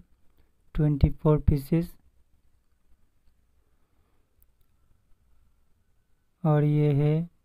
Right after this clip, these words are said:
ब्रूस्टो का ड्राइंग शीट, ये फिफ्टी पीस आता है,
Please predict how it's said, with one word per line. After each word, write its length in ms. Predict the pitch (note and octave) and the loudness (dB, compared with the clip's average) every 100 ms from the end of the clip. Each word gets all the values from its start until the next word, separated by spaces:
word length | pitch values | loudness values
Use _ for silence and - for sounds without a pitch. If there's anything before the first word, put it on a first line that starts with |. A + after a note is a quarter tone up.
| D#3 | -6
ब्रूस्टो 600 | C#3 D3 C#3 - D#3 C#3+ | -2 -2 -4 -6 -4 -2
का 220 | D3+ D#3 F3 _ _ _ _ _ - | 0 -2 -2 _ _ _ _ _ -8
ड्राइंग 340 | C#3+ C#3+ D3 C#3 | -2 0 0 -2
शीट, 380 | - C3+ C#3 - - _ _ _ _ _ _ _ _ _ _ _ _ _ _ _ _ _ _ _ - - | -4 -6 -6 -14 -16 _ _ _ _ _ _ _ _ _ _ _ _ _ _ _ _ _ _ _ -14 -2
ये 140 | D3+ | 0
फिफ्टी 420 | C#3+ - C#3 - D#3 | 2 2 2 0 2
पीस 440 | - D#3 D3+ - | 2 -2 -4 -4
आता 260 | C#3+ C3+ D3 | -2 0 0
है, 260 | D3+ F3 | 0 -2